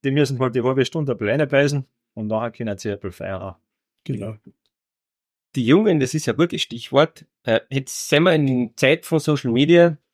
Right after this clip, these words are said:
Speaker 3: Facebook, Instagram, YouTube, alles, was man halt so hat. Äh, wie schafft man es in einem Verein eigentlich noch, Leute dann für die, für die Vereinsarbeit zu interessieren, dass sie sich engagieren?
Speaker 1: Ja, ich glaub, dass das nicht so ein Problem ist. Man muss ja dann reden.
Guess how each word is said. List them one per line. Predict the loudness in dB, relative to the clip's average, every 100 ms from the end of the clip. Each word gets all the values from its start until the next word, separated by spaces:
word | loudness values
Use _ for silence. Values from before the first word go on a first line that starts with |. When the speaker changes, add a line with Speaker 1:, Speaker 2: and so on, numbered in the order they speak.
| _ _ _
Speaker 3:
Facebook, | 2 2 2 -2 -2 -6
Instagram, | -2 -2 2 2 2 2 0 0
YouTube, | 4 4 4 2 0
alles, | 2 2 4 0
was | 0
man | 0 0
halt | -2
so | -2 2 4
hat. | 2 -2 _ _ _ -20 _ -2
Äh, | -2 -2
wie | -4 -2 0
schafft | 2 0 0 0
man | 2
es | 2
in | 2 0
einem | 0
Verein | 0 2 2
eigentlich | 2 0 -2 0
noch, | -2 -2
Leute | 2 4 4 0 -2
dann | 2 2
für | 2 0 2
die, | 2 2 0
für | -2 -4
die | -2
Vereinsarbeit | 0 2 0 0 0 2 0 -4
zu | -10 -4 -2 0 -4 -8
interessieren, | -10 -8 -8 0 2 2 0 -4 _ _
dass | -4
sie | -2
sich | 0 2
engagieren? | 2 2 -2 -6 -8 _ _ _ _ _ _ _ _ _
Speaker 1:
Ja, | -10 -4 0 0 0
ich | -6 -2
glaub, | -2 0
dass | -4
das | -4 -4
nicht | -2
so | 0
ein | -2
Problem | -2 -4 -2
ist. | -2
Man | -4
muss | -4 -2
ja | -2
dann | 0 -2
reden. | -2 -2 -4